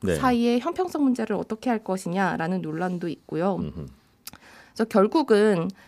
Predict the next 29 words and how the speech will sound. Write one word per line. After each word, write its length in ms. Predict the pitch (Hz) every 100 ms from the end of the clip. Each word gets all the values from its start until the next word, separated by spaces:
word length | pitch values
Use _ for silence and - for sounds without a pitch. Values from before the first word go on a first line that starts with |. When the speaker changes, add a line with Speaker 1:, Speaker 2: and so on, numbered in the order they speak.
| -
Speaker 2:
이 160 | 180 175
주식시장 560 | - 202 277 262 240
기업 300 | 220 214 233
공개도 480 | - 175 202 196 180
지금 200 | - 180
주주들을 580 | 170 190 262 277 262 226
보호하기 560 | 226 170 185 190 190 175
위한 300 | 160 175 160
이런저런 500 | 180 233 220 208 196
제도들이 460 | 180 170 185 175
있는 260 | 180 156 196
것처럼 720 | 196 - 262 175 165 190 185
Speaker 1:
예. 440 | 87 80 80 78 78
Speaker 2:
이 100 | -
코인 320 | - 381 392
투자자들을 600 | 359 277 262 233 214 202
좀 180 | 196 196
보호하기 540 | 190 180 202 196 185
위한 240 | 165 175 175
제도가 480 | 160 170 175 175 160
촘촘히 480 | - 254 269 247
마련되는 640 | 180 151 240 247 170 165 175
게 240 | 196 175 - - - -
먼저가 340 | - 170 180 151
Speaker 1:
음. 80 |
Speaker 2:
아닐까 320 | 151 139 139 139 135 139 -
이런 140 | 170
생각이 320 | 196 208 185
들더라고요. 960 | 185 - - - - - - - -